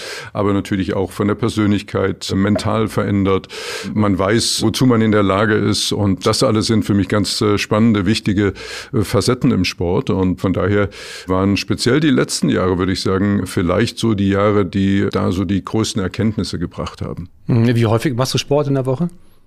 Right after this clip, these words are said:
Speaker 1: Na, ich versuche sicher drei bis vier Tage irgendwas zu machen.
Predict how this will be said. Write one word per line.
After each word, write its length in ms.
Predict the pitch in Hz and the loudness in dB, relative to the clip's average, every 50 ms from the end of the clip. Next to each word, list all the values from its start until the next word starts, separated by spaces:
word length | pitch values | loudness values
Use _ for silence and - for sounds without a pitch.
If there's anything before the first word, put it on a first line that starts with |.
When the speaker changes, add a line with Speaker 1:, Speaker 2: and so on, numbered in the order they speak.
| _ _ _ _ _ _ _ _ _ _ _ _ _ _ _ _ _ _ _ | _ _ _ _ _ _ _ _ _ _ _ _ _ _ _ _ _ _ _
Speaker 1:
Na, 300 | - - 107 98 - - | -8 -6 -4 -4 -4 -4
ich 180 | - 117 - - | -4 -6 -6 -6
versuche 880 | - - - 117 98 85 85 101 127 139 - - 127 110 107 104 101 101 107 - - - - 107 117 104 | -8 -2 -2 0 0 0 2 2 2 2 2 2 2 2 4 4 2 2 0 -2 -4 -10 -14 -10 -6 -4
sicher 600 | 101 95 85 85 98 135 135 - - 127 120 110 104 104 113 - - - _ _ _ | -4 -2 -2 0 2 2 2 4 2 4 4 4 4 2 2 0 -4 -12 _ _ _
drei 340 | - - 98 101 104 117 120 | -6 -4 0 0 2 2 2
bis 240 | 98 90 98 - - | 2 0 -2 -2 -4
vier 300 | - - 110 110 107 107 | -2 0 0 0 0 0
Tage 640 | - - 107 117 127 131 131 143 143 143 139 117 - 120 - - | -2 -2 0 0 2 2 2 2 2 2 0 0 -2 -6 -8 -8
irgendwas 540 | - - 123 123 120 147 127 131 123 - - | -2 2 4 4 6 6 4 4 2 2 0
zu 80 | - 127 | 2 4
machen. 520 | 117 123 123 - - 127 123 135 147 147 | 4 4 4 2 2 2 2 2 0 -2